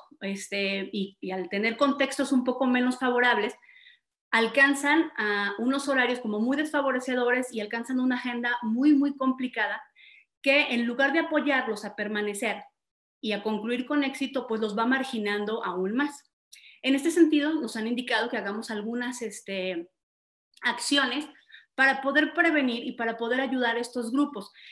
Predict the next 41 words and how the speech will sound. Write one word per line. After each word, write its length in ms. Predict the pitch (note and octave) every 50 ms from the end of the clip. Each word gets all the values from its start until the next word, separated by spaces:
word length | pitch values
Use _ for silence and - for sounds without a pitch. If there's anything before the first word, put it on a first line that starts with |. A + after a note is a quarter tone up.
| - -
Es 180 | C4 B3+ - -
un 160 | E4 E4 D#4+
tema 300 | D#4+ D4 C#4 D4 D#4 D4+
que 80 | - B3
realmente 400 | B3 A#3+ B3 B3+ B3+ B3+ C#4 C4
para 180 | - A3+ A3 G#3
nosotros 320 | G3+ G3+ A#3 A3+ A#3+ B3+
nos 140 | A#3+ G#3+ -
preocupa 340 | - G3 G3+ A3+ A3 A#3+ A#3
mucho. 220 | A3 G#3+ - A#3+
Queremos 280 | - A3+ A3+ A#3+ A#3+ -
que 120 | B3+ A#3
toda 180 | B3 A#3+ A#3+ C4
nuestra 340 | C#4 C4 - - A3 G3
comunidad 440 | - G3 F#3+ F#3 F#3+ F#3 F#3 F#3 - - - _ _ _ _ _ _ _ _ _ _ _ _ -
concluya 500 | A#3 A#3 A3+ A3 - C4 C4 C4+ C#4+ C#4
con 140 | C4 A#3
éxito, 400 | G#3+ G3+ - C4 - - A#3+ A#3+
se 140 | A#3+ - A3
sienta 360 | - - A#3 A3+ A3 A3 A#3+
capaz 240 | A#3+ A3+ - - G#3+
de 100 | A3+ A#3
ten-, 180 | A#3 A#3 A3 -
acceder 380 | G3+ G3+ - - G#3 G#3 G#3+
a 140 | A3 A3 A3
todos 180 | - A#3+ B3 C4+
los 160 | C4+ B3 -
servicios 500 | - G3 F#3 F#3+ F#3 - - B3 D4 - _ _ _ _ - - -
y 100 | B3 A#3+
por 140 | B3 B3+ C4
eso 160 | C4 - D#4+
nos 100 | D4+ B3+
dimos 220 | B3+ C4 C4+ C4
a 40 | C4+
la 120 | A#3+ B3
tarea 260 | - G#3+ G#3 G#3 G#3+ A3+
de 340 | A#3 A3+ A3 G#3 G3+ G3
detectar 440 | G3 F#3+ F#3 - F3+ - - G#3 G3+
algunos 300 | G#3+ G#3 G3 G3 G3 F#3+
grupos 280 | F#3 F3+ - - F#3+ F#3
vulnerables. 460 | G3+ G#3+ A3 A3+ A#3 A#3 G3+ G3+